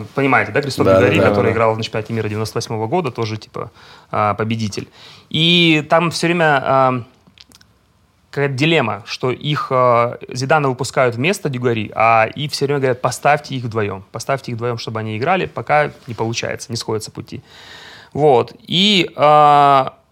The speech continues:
Speaker 1: он играет за дубль, потому что, говорю, пока к основе его не подпускают. У него там прозвище «Работяга».
Speaker 3: У Зидана?
Speaker 1: Да. Он, типа, вот этот творец, которого мы все знаем, там,
Speaker 2: Которому
Speaker 1: креатор.
Speaker 2: Макелеле покупали, чтоб он там подчищал за
Speaker 1: Да,
Speaker 2: ним.
Speaker 1: да, да. Он, э, «Работяга». и второе прозвище,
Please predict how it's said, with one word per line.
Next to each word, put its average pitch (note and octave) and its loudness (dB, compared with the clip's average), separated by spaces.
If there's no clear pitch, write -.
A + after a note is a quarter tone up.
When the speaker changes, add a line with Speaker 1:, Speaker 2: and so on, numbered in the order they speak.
Speaker 1:
он F3+ 4
играет D#3+ 4
за C#3 -2
дубль, A3+ -2
потому C#3 0
что, - -6
говорю, B2+ 0
пока B2+ 0
к B2+ -4
основе C#3 -4
его B2 -2
не A#2+ -2
подпускают. A2+ -4
У - -4
него D3+ -2
там C3+ 0
прозвище C3 0
«Работяга». C3 0
Speaker 3:
У - -12
Зидана? A#2 -2
Speaker 1:
Да. G#3 0
Он, C#3 -2
типа, C3+ -6
вот D3 2
этот C#3 0
творец, C#3+ 2
которого B2+ -4
мы A#2 -4
все A#2+ -8
знаем, C#3+ -2
там, A2 -10
Speaker 2:
Которому A#2+ 4
Speaker 1:
креатор. D3+ 6
Speaker 2:
Макелеле C#3 4
покупали, A#2 2
чтоб G#2 -8
он G#2 -4
там G2+ -6
подчищал A#2+ 0
за G#2+ 0
Speaker 1:
Да, C#3+ 4
Speaker 2:
ним. B2+ 0
Speaker 1:
да, C#3 2
да. B2+ 2
Он, F#3+ 2
э, C#3 4
«Работяга». C#3+ 2
и - -2
второе F#3 2
прозвище, D#3 -2